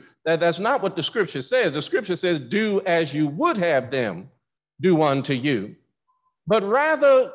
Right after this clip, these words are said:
give place unto wrath, for it is written, "Vengeance is mine." Do you know when you take revenge, you stealing from God? But that's what stealing is, when you take somebody else's stuff without their permission.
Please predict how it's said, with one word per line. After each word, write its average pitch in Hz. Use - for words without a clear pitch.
give 285
place 190
unto 170
wrath, 143
for 202
it 208
is 170
written, 160
"Vengeance 196
is 170
mine." 185
Do 233
you 254
know 349
when 302
you 233
take 240
revenge, 175
you 185
stealing 180
from 156
God? 151
But 190
that's 294
what 208
stealing 208
is, 226
when 185
you 190
take 269
somebody 233
else's 226
stuff 226
without 208
their 214
permission. 196